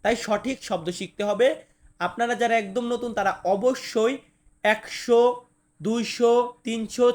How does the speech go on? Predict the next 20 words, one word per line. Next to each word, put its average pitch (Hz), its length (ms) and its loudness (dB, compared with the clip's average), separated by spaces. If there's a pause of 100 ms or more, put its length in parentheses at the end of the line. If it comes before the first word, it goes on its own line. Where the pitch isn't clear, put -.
(100)
চারশো, 214 380 -2 (160)
পাঁচশো, 214 400 -2 (240)
এক 214 160 -4
হাজার, 190 240 2 (800)
যত 208 360 -2 (220)
শব্দ 160 240 -4 (160)
পারবেন 214 320 4 (440)
তত 180 200 -2 (160)
কথা 185 260 0
বলতে 156 260 -4
পারবেন, 107 260 -8 (500)
যত 220 180 0 (160)
কথা 226 260 2
বলতে 233 180 0
পারবেন 240 360 4 (360)
তত 175 180 -4 (160)
কাজ 180 140 0 (100)
করতে 214 220 0 (160)
উপকার 165 400 -2
হবে। 110 200 -10